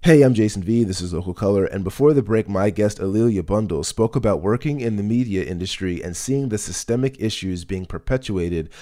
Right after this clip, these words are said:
about Black people and Black stories. As we continue our conversation, A'Lelia talks about the rest of her media career and how the secret of her lineage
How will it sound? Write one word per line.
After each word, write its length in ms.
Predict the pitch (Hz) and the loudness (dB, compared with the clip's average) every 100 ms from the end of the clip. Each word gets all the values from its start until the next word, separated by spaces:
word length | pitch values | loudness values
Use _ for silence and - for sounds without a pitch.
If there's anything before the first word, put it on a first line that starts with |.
| - | -10
about 360 | 76 87 117 - | -6 0 0 0
Black 240 | 82 80 | -2 -2
people 400 | - 82 80 78 85 | -4 -6 -6 -6 -6
and 160 | 90 | -4
Black 280 | 80 69 - | -4 -4 -6
stories. 640 | - 98 69 55 60 - - _ - - - - | -2 -2 -2 -4 -10 -16 -20 _ -20 -20 -16 0
As 220 | 135 110 | 0 2
we 100 | 127 | 0
continue 400 | 131 117 151 151 | 0 -2 -2 2
our 100 | 117 | 2
conversation, 720 | - 101 95 - 87 92 82 | 2 -2 -2 -4 -4 -4 -6
A'Lelia 540 | 71 104 120 156 156 143 | -4 0 2 2 2 2
talks 260 | 120 - | 0 0
about 200 | 101 101 | -2 -2
the 100 | 95 | 0
rest 220 | 101 139 | 0 -2
of 80 | 107 | -4
her 140 | 107 95 | -6 -2
media 360 | 104 123 101 | -2 0 -2
career 500 | 85 95 85 80 80 - - | -2 -4 -4 -4 -6 -8 -14
and 140 | - 104 | -8 -4
how 160 | 92 | -2
the 100 | - | -4
secret 640 | 67 - 202 202 95 73 - | -6 -4 -4 -2 -2 -2 -4
of 160 | - 101 | -6 -2
her 120 | 80 | -2
lineage 640 | 101 123 92 73 71 - | 0 0 0 -4 -6 -8